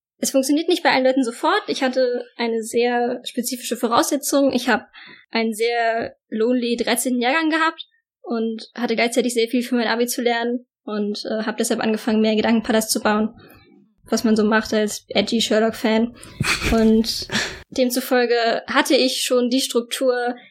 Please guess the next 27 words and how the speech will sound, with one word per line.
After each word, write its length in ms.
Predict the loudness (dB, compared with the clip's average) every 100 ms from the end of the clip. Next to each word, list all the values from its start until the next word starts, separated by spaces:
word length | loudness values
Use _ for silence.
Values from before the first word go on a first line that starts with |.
| _
mit 180 | -2 0
der 120 | 2
die 80 | 0
meisten 280 | 0 0 0
Leute 240 | 0 0
arbeiten, 600 | 0 0 0 -2 -2 -6 -4
wenn 180 | 0 0
sie 280 | 0 -2 -2
andere 220 | -2 0
Leute 160 | 0 0
in 60 |
Trance 240 | -2 -4 -4
versetzen. 500 | -4 -4 -2 -4 -4
Normalerweise 420 | -4 -2 -2 -4 0
wird 80 |
die 40 | 0
jetzt 120 | 0
Stück 120 | -2
für 60 | -6
Stück 160 | -8 -6
gebaut, 400 | -2 0 0 -2
dass 100 | -4
man 140 | -2
eben 280 | 0 -2 -4 -8 -20 -20 -16 -4
einen 200 | -2 0
Punkt 260 | 2 2
hat, 280 | 2 -2 -2